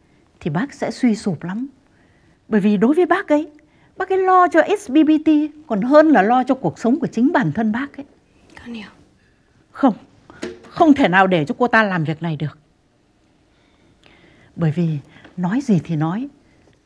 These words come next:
Speaker 1: cũng phải thừa nhận là cô ta rất biết điều hành công việc. Nếu bây giờ cô ta từ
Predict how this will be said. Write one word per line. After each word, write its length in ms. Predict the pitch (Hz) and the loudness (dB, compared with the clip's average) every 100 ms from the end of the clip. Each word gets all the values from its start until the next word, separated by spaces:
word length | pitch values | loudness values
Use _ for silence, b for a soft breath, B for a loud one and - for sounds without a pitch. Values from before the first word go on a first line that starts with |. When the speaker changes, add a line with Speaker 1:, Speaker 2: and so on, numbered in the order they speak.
| _ | _
Speaker 1:
cũng 160 | - 269 | -6 0
phải 140 | 277 - | 0 2
thừa 160 | 247 202 | 4 4
nhận 300 | 190 190 175 | 4 0 0
là 340 | 170 156 143 b b b b _ _ - | -2 -2 -6 b b b b _ _ -8
cô 120 | 226 | -2
ta 200 | 226 220 | 0 0
rất 240 | 277 339 | -2 -2
biết 220 | 240 403 | 0 2
điều 180 | 196 175 | 2 0
hành 200 | 180 151 | 0 -2
công 200 | 143 214 | -2 -2
việc. 220 | 190 151 - _ _ _ _ _ _ _ _ _ _ _ _ _ _ _ - - - - b b b b b b _ _ _ _ _ _ - - - _ - - - _ b b b b b _ _ _ - | -4 -8 -12 _ _ _ _ _ _ _ _ _ _ _ _ _ _ _ -20 -20 -20 -20 b b b b b b _ _ _ _ _ _ -20 -20 -20 _ -20 -20 -20 _ b b b b b _ _ _ -6
Nếu 200 | 170 226 | -4 0
bây 160 | 233 190 | 0 0
giờ 220 | 175 151 | 0 -2
cô 100 | 196 | -6
ta 160 | 196 208 | -6 -6
từ 220 | - | -4